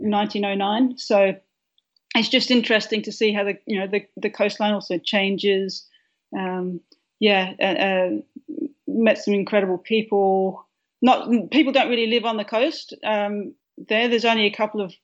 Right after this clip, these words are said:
like, port town, like, port towns, one Swakopmund, Walvis Bay, Lüderitz, and then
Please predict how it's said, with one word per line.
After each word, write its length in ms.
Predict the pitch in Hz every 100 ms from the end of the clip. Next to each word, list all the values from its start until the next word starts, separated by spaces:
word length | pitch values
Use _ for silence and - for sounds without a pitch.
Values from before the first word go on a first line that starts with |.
| _
like, 300 | - 196 -
port 260 | - 220 -
town, 280 | 220 202 208
like, 200 | 185 - - -
port 180 | -
towns, 400 | - 190 190 185
one 400 | 196 190 185 185 - _ _ _ _ _ _
Swakopmund, 920 | - 226 214 - 202 196 190 185 160
Walvis 500 | 160 196 196 - -
Bay, 540 | 190 185 180 185 170 - _ -
Lüderitz, 720 | 214 190 196 - - - - _ _ _ _ _
and 120 | 185
then 320 | 185 185 185